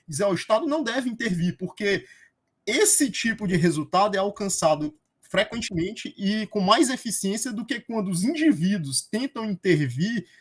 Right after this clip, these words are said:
é, afetar a economia com a consciência de promover o bem-estar coletivo." Então, o melhor que você pode fazer é deixar cada um cuidar da sua vida, buscar os seus auto-inter-, os seus próprios interesses, porque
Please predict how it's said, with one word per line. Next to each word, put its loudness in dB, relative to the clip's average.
é, 0
afetar 2
a -2
economia 2
com -4
a -6
consciência 2
de 2
promover 0
o -2
bem-estar 0
coletivo." -4
Então, -6
o -4
melhor 2
que 0
você -2
pode -4
fazer 0
é -2
deixar 2
cada 4
um 0
cuidar 0
da 0
sua 0
vida, 2
buscar 4
os 4
seus 2
auto-inter-, 0
os 0
seus 2
próprios 2
interesses, -2
porque -2